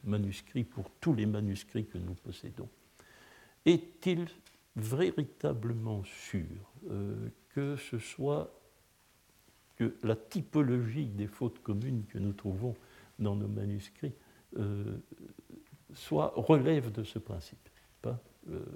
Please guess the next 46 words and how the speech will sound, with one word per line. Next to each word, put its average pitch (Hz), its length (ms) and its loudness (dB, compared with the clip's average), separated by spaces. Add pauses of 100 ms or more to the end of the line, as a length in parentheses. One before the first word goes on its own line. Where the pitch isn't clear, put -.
(100)
soit - 180 0
due 131 300 2
à 107 80 0
un 104 100 2
modèle 110 440 2
commun, 123 360 -2 (280)
ou 143 120 8
y 165 140 8
a-t-il 156 340 4
d'autres 170 300 10
explications 123 600 2
possibles ? - 460 -4 (800)
Euh, 110 260 4
je 110 140 -2
vous 123 200 2
avoue 120 200 6
que 123 140 0
le 110 120 4
problème, 110 420 2
pour 104 260 -2
l'instant, 107 500 0
me 98 220 -2 (160)
paraît 104 240 2
prématuré. 104 760 2 (200)
Je 104 100 -4
ne 101 180 -2
vois 98 240 -2
pas, 113 300 -2 (460)
euh, 104 300 0
je 107 60 0
ne 104 120 2
vois 98 260 0
pas 143 140 4
le 113 120 0
moyen 107 520 2 (100)
de, 98 280 0
de 95 140 -4
le 98 120 0
résoudre 107 560 0
parce 104 360 -4
que, 131 200 -2 (680)
euh, 110 260 2
contrairement 117 520 6
à 101 40 4
certains 107 360 0
sceptiques, - 560 -6